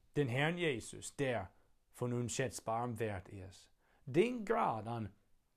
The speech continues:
deine Bekehrung, wenn du schon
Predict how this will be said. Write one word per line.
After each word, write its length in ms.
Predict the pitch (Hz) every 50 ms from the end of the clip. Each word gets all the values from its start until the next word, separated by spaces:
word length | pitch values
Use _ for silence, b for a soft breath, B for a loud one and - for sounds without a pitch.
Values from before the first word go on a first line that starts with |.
| _ _ _ _ _ _ _ _ _
deine 480 | - 131 123 147 143 143 147 156 - - -
Bekehrung, 960 | 165 139 147 147 143 - - - - - 170 156 123 110 101 98 95 92 95
wenn 180 | 110 113 110 107
du 180 | 113 127 135
schon 500 | 127 - - 147 143 131 117 104 95 95